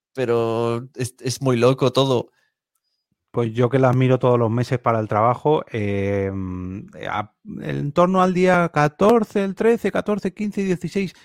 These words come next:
Speaker 2: el noventa y cinco por ciento de los suscriptores que vienen de Spotify desaparecen y a los dos días vuelven a subir. Y son ficticios seguro, vamos,
Speaker 1: Ya.
Speaker 2: seguro, porque yo abro un podcast,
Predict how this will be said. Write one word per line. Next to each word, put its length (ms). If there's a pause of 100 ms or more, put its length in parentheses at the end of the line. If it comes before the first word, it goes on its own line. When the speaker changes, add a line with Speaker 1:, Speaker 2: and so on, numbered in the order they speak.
(500)
Speaker 2:
el 480
noventa 360
y 60
cinco 240
por 120
ciento 220
de 60
los 140
suscriptores 480
que 100
vienen 220
de 80
Spotify 400
desaparecen 640
y 120
a 60
los 160
dos 140
días 120
vuelven 260
a 60
subir. 240 (1080)
Y 140
son 200
ficticios 640
seguro, 720 (220)
vamos, 280
Speaker 1:
Ya. 160
Speaker 2:
seguro, 380
porque 240
yo 120
abro 160
un 100
podcast, 440